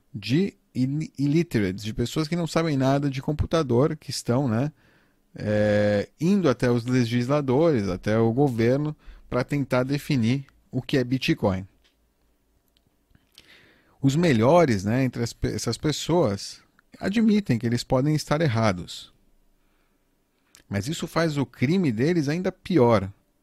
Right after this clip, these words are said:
Eles estão, né, a-, pedi-, tendo um apelo, né, pra autoridades, dizendo a autoridades que regulem o Bitcoin, admitindo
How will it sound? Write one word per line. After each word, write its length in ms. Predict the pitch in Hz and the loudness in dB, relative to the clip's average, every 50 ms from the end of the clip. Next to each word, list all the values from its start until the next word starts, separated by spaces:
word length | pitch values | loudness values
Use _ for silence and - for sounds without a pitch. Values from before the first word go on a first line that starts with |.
| _ _ _ _ _ _ _ _ _ _ - | _ _ _ _ _ _ _ _ _ _ -6
Eles 220 | 107 110 113 110 | -4 -2 -2 -4
estão, 240 | - - - 143 156 | -4 -4 -4 -2 0
né, 300 | 151 127 135 156 160 147 - - - - - | 0 0 0 0 -2 -4 -8 -14 -16 -16 -14
a-, 200 | - 76 80 - - - - - - - - - _ - | -12 -12 -10 -10 -12 -14 -18 -20 -20 -20 -20 -20 _ -14
pedi-, 200 | 117 117 127 - - 123 110 | -12 -12 -12 -12 -10 -8 -4
tendo 200 | - 139 143 143 | -2 0 2 2
um 40 | |
apelo, 520 | 131 120 - - - 139 147 160 151 123 104 | 0 0 -2 0 0 2 2 4 2 2 2
né, 180 | 98 101 117 | 0 0 -2
pra 160 | 135 127 117 107 | -2 -2 -2 -4
autoridades, 800 | 101 - - 117 127 127 110 107 101 110 104 92 85 87 98 104 | -2 -2 -2 -2 -2 0 0 0 2 2 0 -2 -4 -8 -8 -6
dizendo 360 | 101 101 98 120 139 160 160 | -6 -4 -2 0 0 0 0
a 40 | 156 | -2
autoridades 640 | 147 151 147 139 123 110 117 120 117 110 113 - | -2 0 0 0 0 0 0 0 0 -2 -6 -10
que 120 | - - 127 | -6 -2 2
regulem 600 | 117 139 139 113 110 123 160 208 214 196 185 165 | 2 2 2 2 0 0 2 2 4 4 4 2
o 60 | 139 | 2
Bitcoin, 680 | 117 131 - - - - - - 98 101 110 131 165 - _ _ _ _ _ _ _ _ - - _ | 0 -2 -4 -4 -8 -10 -8 -4 -2 -2 0 -2 -2 -4 _ _ _ _ _ _ _ _ -20 -18 _
admitindo 1120 | - 165 165 160 185 214 226 208 151 - - - - 190 233 240 214 160 123 104 95 98 | -4 -4 -2 0 0 2 2 0 0 -2 -4 -2 2 4 4 4 4 4 2 0 -2 -4